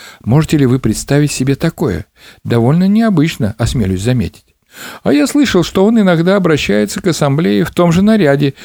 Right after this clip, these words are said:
что тоже своеобразно, следует признать», отозвался ее муж. «Наш сосед лично видел, как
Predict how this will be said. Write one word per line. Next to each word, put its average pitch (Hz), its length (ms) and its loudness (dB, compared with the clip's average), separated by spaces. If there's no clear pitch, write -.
что - 220 -4
тоже 202 240 0
своеобразно, 175 680 0
следует 120 420 0
признать», 135 400 -2
отозвался 110 560 -2
ее 123 120 0
муж. 113 300 -4
«Наш 208 280 0
сосед 208 360 -2
лично 208 300 0
видел, 202 320 2
как - 320 -4